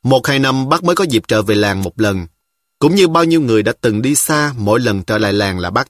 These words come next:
thấy bao nhiêu điều biến đổi. Có những cái bị mất đi, có những cái vừa sinh sôi nảy nở và lớn lên.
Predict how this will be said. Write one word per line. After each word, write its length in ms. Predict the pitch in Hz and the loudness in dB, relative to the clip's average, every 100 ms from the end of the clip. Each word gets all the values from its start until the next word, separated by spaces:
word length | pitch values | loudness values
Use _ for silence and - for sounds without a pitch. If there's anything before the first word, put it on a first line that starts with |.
| - | -4
thấy 320 | 131 135 196 | -2 -2 -4
bao 240 | 147 120 117 | -2 -2 -2
nhiêu 220 | 110 107 | -2 -2
điều 220 | 120 82 | -2 -4
biến 260 | 78 110 143 | -2 -2 -2
đổi. 300 | 87 92 143 _ _ _ | -4 -4 -8 _ _ _
Có 100 | - | 0
những 200 | 214 135 | 2 0
cái 240 | 147 170 202 | 0 -2 -2
bị 100 | 117 | -2
mất 240 | 147 - | -4 -2
đi, 220 | 160 160 - _ _ - | 0 0 -4 _ _ -2
có 100 | 175 | 0
những 200 | 113 110 | 0 -2
cái 240 | 139 175 | -2 -2
vừa 200 | 135 95 | -2 -4
sinh 280 | - 131 123 | -2 -2 -2
sôi 300 | - 123 117 | -2 0 0
nảy 180 | 95 104 | -2 -2
nở 260 | 101 95 | -2 -4
và 160 | 92 95 | -4 -6
lớn 320 | 87 98 113 | -6 -6 -2
lên. 240 | 135 107 | 0 0